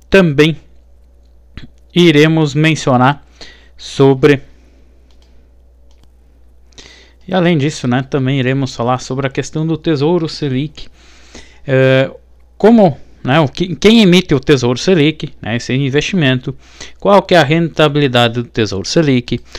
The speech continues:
assim como qual é a segurança do Tesouro Selic, também, né, é, qual a maior utilização do Tesouro Selic, com qual a finalidade que as pessoas usam muito o Tesouro Selic,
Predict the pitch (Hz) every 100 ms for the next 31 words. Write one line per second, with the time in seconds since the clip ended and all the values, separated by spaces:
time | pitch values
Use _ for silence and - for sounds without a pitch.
0 | - - 131 - 151 - 123 113 - 165
1 | 196 196 175 - 170 160 160 175 247 233
2 | - 139 123 - 110 98 98 110 - 151
3 | 127 120 131 - - - - - 208 185
4 | 143 156 143 - 104 120 135 - - -
5 | - 143 139 135 160 185 180 175 180 190
6 | 190 190 175 165 156 - 175 190 175 175
7 | 143 156 143 135 143 156 - - - -
8 | - 170 143 185 226 214 - 202 202 202
9 | 190 220 214 170 - 147 - 165 143 147
10 | 170 135 120 135 160 160 135 127 123 117
11 | 127 127 - 185 165 -